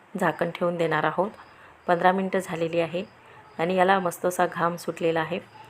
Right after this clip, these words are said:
आणि थोडं पीठ आणखी कोमटच आहे. तर कोमट पीठ असतानाच आपल्याला हे चुरून घ्यायचं आहे, म्हणजे मळून घ्यायचं आहे. तर अशी एक पॉलिथिन घ्यायची आणि त्यामध्ये पीठ टाकून मस्त हे पीठ मळून घ्यायचं आहे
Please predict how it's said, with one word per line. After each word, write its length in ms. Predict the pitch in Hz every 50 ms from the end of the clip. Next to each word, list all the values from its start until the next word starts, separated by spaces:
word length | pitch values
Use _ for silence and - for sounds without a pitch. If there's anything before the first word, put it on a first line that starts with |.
| - - - - -
आणि 200 | 160 165 180 185 185
थोडं 280 | - 180 180 185 185 190
पीठ 320 | 190 - 185 190 190 180
आणखी 280 | 175 170 160 160 - 175
कोमटच 540 | 170 - - 165 170 170 180 180 185 190 - 175
आहे. 200 | 160 160 165 190 - - - - - - - -
तर 40 | 175 175
कोमट 380 | - - 175 180 185 196 190 - -
पीठ 180 | 196 196 190
असतानाच 520 | 180 165 - - 170 170 175 185 190 190 185
आपल्याला 320 | 170 - - 170 170 170
हे 220 | 170 160 170 180 - - - - - - - - - - - - - - -
चुरून 280 | - 196 196 196 202 208
घ्यायचं 340 | 190 185 170 160 - - 170
आहे, 220 | 165 156 185 190 214 -
म्हणजे 240 | 190 175 170 185 196
मळून 360 | 190 175 175 175 180 190 196
घ्यायचं 320 | 185 170 165 156 - 165 165
आहे. 180 | 160 156 175 175 -
तर 120 | 180 175
अशी 240 | 170 165 - - 175
एक 160 | 185 185 - -
पॉलिथिन 420 | 170 165 165 170 170 - 185 185
घ्यायची 400 | 180 170 165 165 165 - 185 185
आणि 240 | - 160 165 175 170 -
त्यामध्ये 340 | 170 170 165 165 175 180 180
पीठ 200 | - - 175 170 - -
टाकून 300 | 170 165 165 - 175 190 202 - - - - - - - - -
मस्त 260 | 180 180 180 - 208
हे 200 | 196 190 190 196
पीठ 340 | 196 196 - 190 190 185 - 180
मळून 280 | 180 170 165 175 185 180
घ्यायचं 320 | 175 165 160 156 - 170
आहे 220 | 160 - - 202